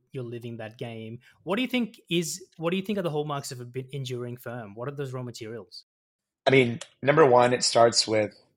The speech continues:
Speaker 2: an amazing team, and we've got it. We've got a really wonderful team. I think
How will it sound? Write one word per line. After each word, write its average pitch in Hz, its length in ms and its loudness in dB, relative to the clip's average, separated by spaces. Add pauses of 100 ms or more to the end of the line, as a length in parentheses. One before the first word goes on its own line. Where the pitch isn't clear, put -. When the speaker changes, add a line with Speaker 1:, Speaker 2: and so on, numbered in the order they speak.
(460)
Speaker 2:
an 110 80 -4
amazing 104 360 -4
team, 92 340 -12 (500)
and 101 500 -4 (520)
we've 120 140 0
got 95 200 -4
it. 95 160 -6 (240)
We've 101 100 -12
got 104 200 0
a 104 180 -6
really 110 240 0
wonderful 101 300 -6
team. 104 400 -10 (480)
I 135 60 4
think 139 440 4